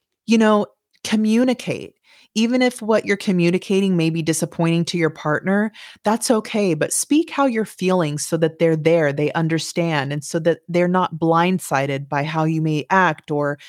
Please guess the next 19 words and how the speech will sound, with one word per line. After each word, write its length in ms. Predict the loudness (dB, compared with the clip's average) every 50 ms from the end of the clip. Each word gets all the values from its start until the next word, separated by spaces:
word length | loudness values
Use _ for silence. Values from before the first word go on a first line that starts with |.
| -20 -20 -20 -20 _
react 520 | -2 0 2 2 2 0 0 -4 -8 _ -12
to 100 | -10 -10
something. 600 | -6 -6 -6 -6 -6 -10 -12 -14 -14 -16 -18 -18 _ _ _ _ _ _ _ _ _ _ _ _ _ -20 -20 -8 -2
And 220 | 0 2 2 4 4
vice 300 | 2 2 0 -2 -6 -2
versa. 480 | 0 0 0 0 -2 -2 -2 -2 -2 -4
If 160 | -6 -4 -4
your 80 | -6 -6
partner 380 | -2 -2 -2 -2 0 -2 -6
comes 320 | -2 -2 0 0 0 -2 -4
to 120 | -6 -4
you 80 | -2 -2
and 120 | -4 -2
says, 340 | 2 2 2 2 2 0 0
"Look, 460 | 2 2 4 2 2 -2 -10 -20 _ _ _ _ _ _ _ -20 _ _ _ -2 0
I 100 | 2 4
need 140 | 4 4
a 60 | 2 2
break. 640 | 0 -2 0 2 2 2 0 -4 _ -20 -20 _